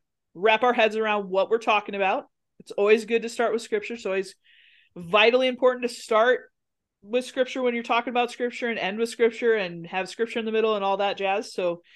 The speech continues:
um, we're not just talking about something, but we're actually reading it. So you wanna read it?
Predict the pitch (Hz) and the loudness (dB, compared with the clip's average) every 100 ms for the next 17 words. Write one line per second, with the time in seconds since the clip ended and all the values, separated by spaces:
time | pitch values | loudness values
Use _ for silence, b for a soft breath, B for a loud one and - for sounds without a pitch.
0 | b b b _ - 170 160 160 _ _ | b b b _ -10 -8 -8 -12 _ _
1 | 185 190 185 185 - - 196 196 202 180 | -6 -6 -6 -8 -12 -6 -4 -4 -8 -8
2 | 147 175 190 - 214 202 220 196 156 175 | -2 2 2 -2 -8 -6 -4 0 2 2
3 | 180 - 170 160 180 196 233 262 - 180 | 0 -2 -4 -4 -2 -2 -2 -6 -4 -4
4 | 160 - _ - B B B B B _ | -4 -10 _ -20 B B B B B _
5 | _ _ - 302 339 349 427 403 | _ _ 2 6 8 8 8 6